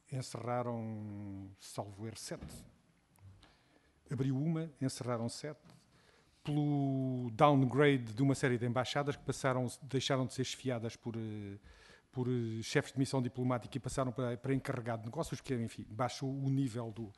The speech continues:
do funcionário e, sobretudo, a acreditação, porque o, o, o chefe de missão diplomática é acreditado, chefe de Estado a chefe de Estado, apresenta as credenciais, o encarregado de negócios é apresentado, é, é, trabalha ministro a ministro, quer dizer, é de governo a governo e não Estado a Estado.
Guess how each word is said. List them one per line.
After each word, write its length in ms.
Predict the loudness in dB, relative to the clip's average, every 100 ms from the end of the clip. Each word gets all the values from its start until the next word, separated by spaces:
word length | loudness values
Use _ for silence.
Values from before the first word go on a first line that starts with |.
| -20 -10
do 140 | -4 -2
funcionário 500 | 0 4 6 6 4
e, 100 | 2
sobretudo, 500 | 4 2 2 -2 -4 -12 -6
a 120 | 2 4
acreditação, 760 | 4 4 2 0 0 0 -2
porque 560 | -4 -8 -4 -4 -4 -8 -18 -20 -14 -10
o, 80 |
o, 840 | -6 -4 -4 -4 -6 -6 -8 -10 -12 -20 -20 _ -8 -4
o 60 |
chefe 260 | 2 4 4
de 60 | 2
missão 220 | 2 0
diplomática 640 | -2 -2 0 0 0 4
é 60 | 4
acreditado, 680 | 2 -4 -2 0 0 -2
chefe 220 | -2 -4 -4
de 60 |
Estado 240 | -4 -4 -2
a 40 |
chefe 220 | -6 -8
de 60 | -8
Estado, 300 | -6 -6 -8 -16 -14 -6
apresenta 460 | -4 -2 -2 -2
as 80 | -4
credenciais, 640 | -4 -2 -2 -2 0 0 2
o 80 | 0
encarregado 420 | 0 -2 0 0
de 60 |
negócios 400 | -2 -2 -2 -2
é 60 | 0
apresentado, 580 | -2 -2 -4 -2 -4 -6 -12 -20 -10 -4
é, 560 | -2 -2 -2 -2 -4
é, 40 | -4
trabalha 440 | -2 2 2 4
ministro 320 | 4 2 0
a 40 | -2
ministro, 360 | -2 -6 -10
quer 100 | -10
dizer, 220 | -8 -8
é 140 | -6 -6
de 80 | -4
governo 340 | 0 0 0
a 40 |
governo 360 | -2 -2 0 0
e 20 |
não 140 | 0 -2
Estado 240 | -4 -8
a 40 |
Estado. 260 | -8 -12